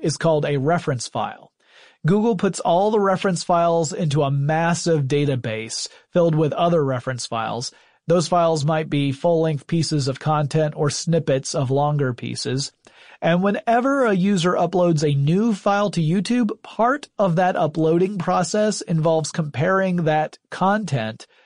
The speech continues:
against the database of reference files. So Google looks for matches between audio and video elements in the uploaded pieces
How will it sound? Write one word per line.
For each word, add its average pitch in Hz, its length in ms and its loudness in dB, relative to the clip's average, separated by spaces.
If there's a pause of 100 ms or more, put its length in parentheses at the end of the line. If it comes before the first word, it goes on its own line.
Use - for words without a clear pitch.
(220)
against 180 400 0
the 170 160 2
database 143 720 0
of 139 260 -4
reference 170 480 -2
files. - 560 -8 (260)
So 185 180 2
Google 233 360 2
looks 220 200 2
for 185 120 0
matches 160 540 0
between 151 560 0 (180)
audio 165 540 4
and 147 200 -2
video 151 440 2
elements 131 560 -2
in 147 160 -2
the 151 120 0
uploaded 139 460 0
pieces 151 480 0